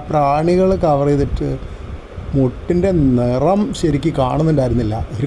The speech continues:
കറുത്ത് പിടിച്ചിരിക്കുകയായിരുന്നു. കണ്ടില്ലേ, താഴെ ആ തണ്ടിലൊക്കെ കുറേ പ്രാണികൾ. ആ പ്രാണികൾ ഈ പൂമൊട്ടിൻ്റെ മുകളിലും ധാരാളം ഉണ്ടായിരുന്നു. അപ്പോൾ എന്തൊരു കറുത്ത സാധനം, പൂമൊട്ട് തന്നെയാണോ എന്നൊരു സംശയം ഉണ്ടായിരുന്നു. പക്ഷേ ഞാനൊരു ഓർഗാനിക് സ്പ്രേ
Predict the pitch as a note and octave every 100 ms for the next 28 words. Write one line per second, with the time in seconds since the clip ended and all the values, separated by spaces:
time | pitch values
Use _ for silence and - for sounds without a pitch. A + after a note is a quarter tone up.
0 | G3+ E3 C3+ G3 F3+ D#3+ D3+ C#3 D3 A#2
1 | A2 D#3+ F3+ G3 E3+ D3+ D#3+ F#3 F#3 E3
2 | D#3+ F3 E3+ E3+ F3 F3 E3+ D#3+ E3 E3
3 | E3 - - - - - G3+ A3+ F3+ F3
4 | F3 F#3 F#3+ - E3+ F3+ F3 D#3 D#3 D3+
5 | E3 F3+ E3 D3+ D3 C#3 C3 C#3+ D#3+ F3
6 | F#3+ G3 G3 F#3 C#3+ B2 A#2 A2+ - -
7 | - - - - A#2 - F3+ E3+ E3+ G3+
8 | A#3+ G#3+ D#3+ - E3 G3 F3+ F3 C#3+ C3
9 | D3+ F3 G3+ F3 D#3+ F#3 A3 G#3 F3 C#3+
10 | C#3+ C4 G3 B2+ A#2 B2 - - - -
11 | - - D#3+ A#3+ C4 G#3 G#3+ A3+ A3 A3
12 | - F3+ F3 E3+ F#3 F#3+ - - E3+